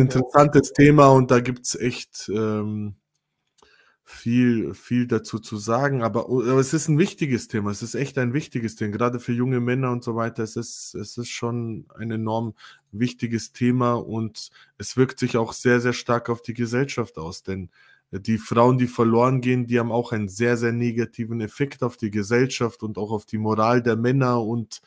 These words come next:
Speaker 2: das hängt alles sehr, sehr, ist sehr, sehr eng miteinander verbunden.
Speaker 1: Ja.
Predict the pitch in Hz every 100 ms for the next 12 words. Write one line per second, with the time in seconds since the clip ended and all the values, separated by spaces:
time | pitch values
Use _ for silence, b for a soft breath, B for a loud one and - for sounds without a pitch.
0 | b b 107 - 123 113 - 120 123 123
1 | - - - 87 101 107 117 120 117 113
2 | 107 76 113 113 120 123 127 120 120 113
3 | 113 113 - 107 139 143 - - _ _
4 | _ _ _ _ _ 139 127